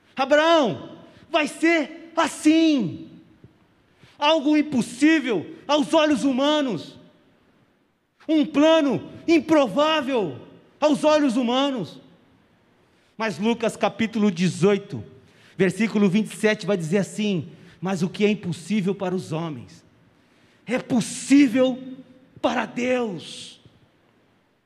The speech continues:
O que é impossível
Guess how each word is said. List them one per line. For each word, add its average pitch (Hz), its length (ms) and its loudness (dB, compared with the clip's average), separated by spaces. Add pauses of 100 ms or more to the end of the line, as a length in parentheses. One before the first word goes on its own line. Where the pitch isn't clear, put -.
(1120)
O 262 120 0
que 247 240 2
é 285 100 4
impossível 277 960 0